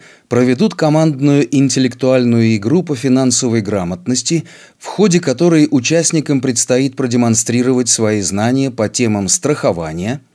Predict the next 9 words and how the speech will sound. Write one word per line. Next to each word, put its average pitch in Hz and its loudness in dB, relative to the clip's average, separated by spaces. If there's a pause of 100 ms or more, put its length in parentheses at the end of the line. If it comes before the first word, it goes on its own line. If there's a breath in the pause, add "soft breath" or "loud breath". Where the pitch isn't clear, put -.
банковских 127 -2
продуктов, 107 -6 (240 loud breath)
ведения 156 2
личного 123 -2
бюджета 107 -2
и 180 -2
защиты 151 -2
прав 113 -2
потребителей. 113 -6